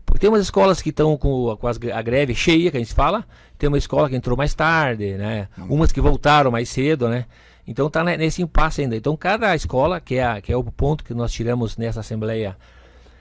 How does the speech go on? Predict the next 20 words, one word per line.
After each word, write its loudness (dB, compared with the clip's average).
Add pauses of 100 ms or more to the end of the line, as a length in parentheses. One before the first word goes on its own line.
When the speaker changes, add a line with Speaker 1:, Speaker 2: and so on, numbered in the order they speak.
(380)
Speaker 1:
em -2
São 0
Leo-, 0
em -10
São -4
Leopoldo, 2
sexta-feira, 0
de -4
que 0 (880)
a -4
partir 2
do 2
momento 2
que 0
o 4
governo 4
assinar 2
com 2
a 2
negociação, 0